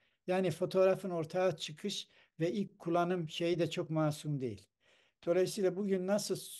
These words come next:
bir sömürü varsa geçmişte de böyle bir sömürüyle başladı. Benim dikkatimi çeken bir başka şey daha vardı, kısa keseyim.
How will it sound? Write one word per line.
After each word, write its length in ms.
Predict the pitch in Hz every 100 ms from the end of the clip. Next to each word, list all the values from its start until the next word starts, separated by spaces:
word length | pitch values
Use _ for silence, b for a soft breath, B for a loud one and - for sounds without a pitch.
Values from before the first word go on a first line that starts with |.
| - 185
bir 60 |
sömürü 480 | 175 - 180 190 190
varsa 480 | 165 156 - 226 - B B B
geçmişte 540 | 185 175 190 160 208 196
de 140 | 185
böyle 260 | 180 190 175
bir 100 | 156
sömürüyle 720 | - - 175 175 180 156 135
başladı. 460 | 127 - 135 120 120 - b b b b -
Benim 260 | 196 214
dikkatimi 400 | 175 - 190 202
çeken 400 | 185 185 202 190
bir 140 | 196 185
başka 300 | 185 151 185
şey 240 | 160 180
daha 240 | 160 170 160
vardı, 300 | 156 143 147
kısa 280 | - 170
keseyim. 540 | 151 147 - 185 214